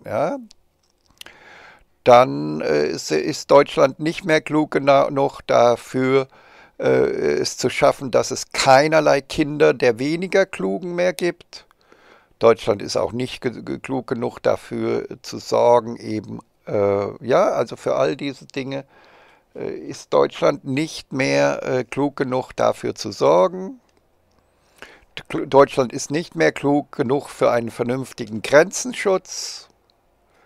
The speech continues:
Und, äh, Deutschland ist nicht mehr klug genug für Selbstverteidigung, für Notwehr.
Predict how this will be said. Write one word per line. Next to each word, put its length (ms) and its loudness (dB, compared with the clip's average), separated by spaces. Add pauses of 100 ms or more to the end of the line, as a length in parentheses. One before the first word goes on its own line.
(540)
Und, 640 6
äh, 320 -8 (500)
Deutschland 420 4
ist 160 -10
nicht 240 -6
mehr 140 4
klug 260 -4
genug 280 -4
für 220 -4
Selbstverteidigung, 1200 -2
für 200 -4
Notwehr. 720 0